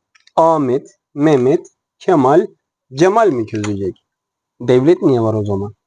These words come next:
diye sormazlar mı adama? Müge Anlı cinayetleri çözecekse cinayet büro niye var?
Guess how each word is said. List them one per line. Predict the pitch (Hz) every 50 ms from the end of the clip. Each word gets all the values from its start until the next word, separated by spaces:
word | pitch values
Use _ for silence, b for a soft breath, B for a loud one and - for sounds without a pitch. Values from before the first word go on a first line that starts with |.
| _ _ _ _ _ _ _ _ _ _ _ _ - 120
diye | 127 143 151
sormazlar | 147 - - 123 123 139 170 196 185 143 131 120 113
mı | 110 107 104
adama? | 101 98 101 98 101 98 - _ _ _ _ _ _ _ _ _ _ _ _ _ _ _ _ _ _ _ _ -
Müge | 139 143 147 147 180
Anlı | 175 180 175 175 175 165 143
cinayetleri | 139 151 156 156 156 151 143 - - - 147 143 143
çözecekse | - 151 135 131 143 131 135 147 131 123 - 135 123
cinayet | 117 131 135 143 147 143 143 -
büro | 139 127 131 135
niye | 147 180 185 147
var? | 113 143 - _